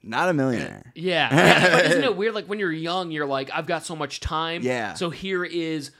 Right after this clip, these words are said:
Speaker 2: my deadline.
Speaker 1: Yeah.
Speaker 2: And then finally you hit that deadline and you're like, you're not a piece of shit. But
Speaker 1: Yeah.
Speaker 2: in your head, you're like, "I'm a piece of shit."
Speaker 1: Yeah.
Speaker 2: And it's like, no, you just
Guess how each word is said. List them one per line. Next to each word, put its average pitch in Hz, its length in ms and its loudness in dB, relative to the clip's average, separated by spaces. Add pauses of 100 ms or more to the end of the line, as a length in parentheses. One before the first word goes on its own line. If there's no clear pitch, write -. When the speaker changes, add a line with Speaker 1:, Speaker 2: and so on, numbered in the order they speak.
(160)
Speaker 2:
my 208 220 -4
deadline. 110 580 -14 (240)
Speaker 1:
Yeah. 110 160 -8
Speaker 2:
And 170 140 -2
then 156 140 -2
finally 139 360 -6
you 123 140 -10
hit 135 180 -14
that 92 180 -14
deadline 113 380 -12
and 110 80 -20
you're 113 140 -16
like, 113 320 -20 (340)
you're 156 160 -4
not 175 220 -2
a 214 60 -8
piece 127 280 -16
of 101 80 -20
shit. 104 300 -14
But 98 60 -12
Speaker 1:
Yeah. 127 200 0
Speaker 2:
in 160 80 -6
your 147 100 -4
head, 147 240 -6
you're 131 120 -6
like, 107 180 -10 (160)
"I'm 165 80 -18
a 156 60 -14
piece 123 200 -18
of - 60 -18
shit." - 320 -8
Speaker 1:
Yeah. 113 140 -6
Speaker 2:
And 87 100 -12
it's 131 100 -10
like, 135 140 -12
no, 220 180 -2
you 135 140 -8
just 139 300 -12